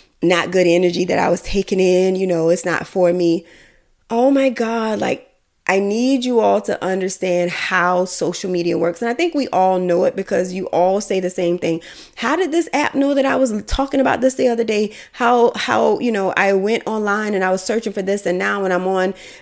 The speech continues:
uh, I'm on Instagram or I'm on Facebook or I'm on Twitter or whatever I'm on, I'm on Snap, then all of these ads for these particular things that I was just talking about or I was just looking for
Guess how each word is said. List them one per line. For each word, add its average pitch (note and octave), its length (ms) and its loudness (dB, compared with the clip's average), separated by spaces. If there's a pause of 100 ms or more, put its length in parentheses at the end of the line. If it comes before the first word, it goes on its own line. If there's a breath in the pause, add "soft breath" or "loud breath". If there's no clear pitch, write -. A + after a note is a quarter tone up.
uh, - 360 0 (320)
I'm F#3+ 180 0
on A3+ 160 2
Instagram F3+ 640 2
or F3 120 2
I'm E3+ 140 0
on G3+ 240 0
Facebook F#3 540 -4
or F3+ 160 2
I'm F3 100 0
on G#3 140 -2
Twitter F#3+ 420 -2 (220 loud breath)
or - 80 -2
whatever G#3 320 4
I'm F#3 160 0
on, F3+ 180 2
I'm F#3 140 -2
on G3+ 80 -2
Snap, F#3 420 -2
then F3+ 220 2
all F#3+ 160 2
of F#3+ 40 0
these F#3 240 -6
ads G#3+ 340 0
for F#3 120 -2
these F3+ 180 -2
particular F3 420 -2
things F#3 240 -2
that E3+ 80 -2
I F3 60 0
was E3 120 -2
just D#3+ 160 -10
talking C4 400 0
about A#3+ 340 0
or F3+ 140 0
I E3 40 0
was E3 140 -4
just E3 160 -4
looking A3+ 320 -2
for G3+ 400 0